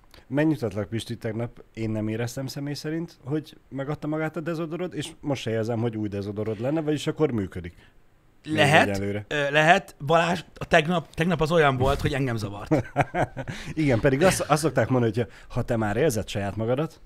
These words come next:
Speaker 2: Akkor ott már nagyon-nagyon nagy baj van.
Speaker 1: akkor már mindenki érzi körülötted
Speaker 2: Igen.
Speaker 1: magad. Té-,
Speaker 2: Öm,
Speaker 1: tégedet, magadat.
Speaker 2: Na mindegy is.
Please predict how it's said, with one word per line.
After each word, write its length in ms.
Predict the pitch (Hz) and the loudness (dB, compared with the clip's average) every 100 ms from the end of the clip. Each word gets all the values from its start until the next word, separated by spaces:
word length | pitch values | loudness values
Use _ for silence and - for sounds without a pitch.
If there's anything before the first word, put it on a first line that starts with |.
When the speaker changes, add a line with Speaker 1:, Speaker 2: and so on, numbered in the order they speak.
| - - - | -20 -14 -6
Speaker 2:
Akkor 200 | 139 175 | 0 2
ott 60 | |
már 100 | 165 | 4
nagyon-nagyon 400 | 185 202 170 143 | 4 4 4 2
nagy 140 | 139 131 | 2 -2
baj 160 | 120 | -4
van. 100 | 117 | 0
Speaker 1:
akkor 280 | 123 - 117 | 2 4 2
már 200 | 104 92 | 2 0
mindenki 340 | 95 98 98 | -2 -2 -2
érzi 240 | 113 101 98 | 0 0 -2
körülötted 480 | 104 98 90 - 143 | -4 -4 -6 -6 -4
Speaker 2:
Igen. 120 | 131 | -4
Speaker 1:
magad. 160 | 120 101 - - | -4 -8 -10 -6
Té-, 160 | 107 | -4
Speaker 2:
Öm, 340 | 95 107 151 156 | -6 -10 -6 -2
Speaker 1:
tégedet, 640 | 110 120 143 143 - - | 2 4 4 4 2 0
magadat. 560 | - 117 127 131 - - - - - | 2 2 2 -2 -8 -16 -18 -20 -12
Speaker 2:
Na 160 | 170 202 | 0 2
mindegy 300 | 247 202 170 | 4 4 2
is. 260 | 226 - | -2 -4